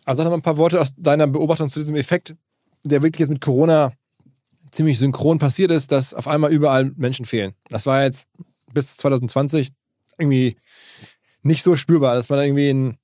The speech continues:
weiß ich nicht, bestimmte Cafés nicht mehr aufgemacht haben und Restaurants, weil da einfach kein Personal da war, offensichtlich, oder irgendwie Hotels oder man sieht's jetzt ja an, an verschiedensten Stellen, ähm, ist es einfach eine zufällige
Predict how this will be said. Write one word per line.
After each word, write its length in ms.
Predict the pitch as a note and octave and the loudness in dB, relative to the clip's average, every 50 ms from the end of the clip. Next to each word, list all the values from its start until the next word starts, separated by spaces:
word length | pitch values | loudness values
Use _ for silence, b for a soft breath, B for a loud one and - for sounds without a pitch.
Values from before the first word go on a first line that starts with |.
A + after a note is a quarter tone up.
| _ | _
weiß 500 | _ - - D#3 C3+ - B2 C3 B2 B2+ | _ -16 -12 -12 -10 -10 -6 -4 -4 -2
ich 40 | B2 | -2
nicht, 140 | C3 A#2+ - | -4 -6 -6
bestimmte 280 | - - D3+ D3+ D3 C3+ | -6 -4 -2 -2 -2 0
Cafés 420 | - C#3 B2 - C#3+ D#3+ D3+ - | 0 -2 0 2 2 2 2 0
nicht 100 | - B2+ | -2 0
mehr 80 | C#3+ C#3 | 2 2
aufgemacht 360 | D3+ D3+ - D#3+ D3+ C3 - | 2 2 2 0 0 2 2
haben 120 | C#3+ C#3+ | 2 2
und 80 | C#3 C3 | 2 0
Restaurants, 480 | C3+ B2 - C3+ B2 C3+ C#3+ C3+ - | 0 0 0 0 2 2 2 2 2
weil 100 | C#3 C3+ | 0 0
da 320 | C3 C3 C3 C3 B2+ C3 D3 - | 2 2 0 -2 -4 -6 -10 -10
einfach 220 | - B2+ B2 A#2+ | -10 -8 -8 -6
kein 120 | - C3 A#2+ | -6 -4 -4
Personal 380 | A#2+ A#2+ A#2+ B2 A#2+ B2+ C3 | -4 -2 -2 0 2 2 2
da 260 | B2 A#2+ A2+ A#2 A#2 A2 | 2 2 0 0 0 -2
war, 120 | G#2+ G#2+ G#2 | -2 -2 -2
offensichtlich, 360 | A2 G2+ - A#2+ A#2+ A2 C3 | -2 -4 -4 -6 -4 -2 0
oder 100 | A#2 A#2+ | 0 0
irgendwie 180 | A#2 A#2+ B2 A#2 | 0 0 0 0
Hotels 520 | A#2 B2 - G#2 G#2+ A2+ A#2+ A#2+ - - | 0 0 0 0 2 2 2 0 0 0
oder 200 | A2+ A2+ A2+ A2 B B B B B B B B B | 0 2 0 0 B B B B B B B B B
man 100 | - B2+ | -2 0
sieht's 140 | B2 D3 C#3 | 0 0 0
jetzt 140 | E3 D3 C#3 | 0 2 2
ja 80 | D#3+ | 2
an, 100 | C#3+ C3 | 2 2
an 140 | E3 E3+ C3+ | 0 -2 0
verschiedensten 400 | C#3 C3+ - - E3+ E3+ D3 D3+ | 0 -2 0 2 0 0 0 -2
Stellen, 480 | B2+ - D3 C#3+ D3+ D#3 D#3+ D#3+ C#3+ B B B B B B | 0 2 2 4 4 4 2 2 -2 B B B B B B
ähm, 600 | - - C#3+ C#3 C#3 C#3 C#3 C#3 C#3+ C#3+ D#3 - - - F3+ F#3 F3 _ _ _ _ C#3 _ _ | -4 0 0 0 2 0 -2 -4 -6 -10 -14 -18 -20 -20 -20 -20 -20 _ _ _ _ _ _ _
ist 180 | - - - F#3 | -14 -12 -8 -6
es 60 | F#3+ | -6
einfach 160 | - C3+ C#3 | -4 -4 -4
eine 160 | C#3 C#3+ B2+ | -6 -6 -8
zufällige 760 | - - - G#3+ F#3 - F#3+ F#3 F3 E3+ E3 E3+ E3 D3+ D#3 | -10 -10 -8 -6 -2 0 2 2 4 4 2 2 2 0 -4